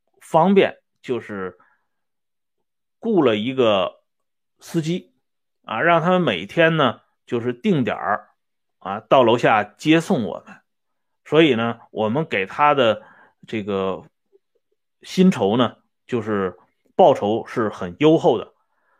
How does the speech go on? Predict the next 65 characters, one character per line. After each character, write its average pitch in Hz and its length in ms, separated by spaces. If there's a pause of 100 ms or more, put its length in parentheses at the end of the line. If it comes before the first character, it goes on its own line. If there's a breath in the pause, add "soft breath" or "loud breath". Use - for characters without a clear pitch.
(280)
时 - 160
间 220 180
长 117 220
了 180 100
以 104 120
后， - 380 (120)
这 156 140
个 135 100
司 175 240
机 170 160
呢， 131 160
跟 147 220
我 107 80
们 92 100
就 110 100
成 98 220
了 127 80
朋 95 280
友。 - 200 (720)
而 175 140
这 226 100
个 202 80
司 220 220
机 214 160
呢， 160 180
就 165 180
把 107 160
他 135 140
家 190 320
里 151 140
的 107 100
一 110 80
些 110 160
事 - 160
情 87 260 (440)
给 139 160
我 131 80
们 123 160
讲 87 220
了 92 100
出 95 160
来。 87 140 (600)
啊， 113 200
别 180 260
看 220 240
这 202 100
么 165 100
一 143 140
个 151 140
普 202 260
通 160 220
的 123 120
大 135 320
众 160 300
的 98 160
司 151 240
机， 143 320 (540)
那 165 100
家 220 240
庭 180 180
还 190 120
有 107 240
些 156 100
来 123 260
头。 110 280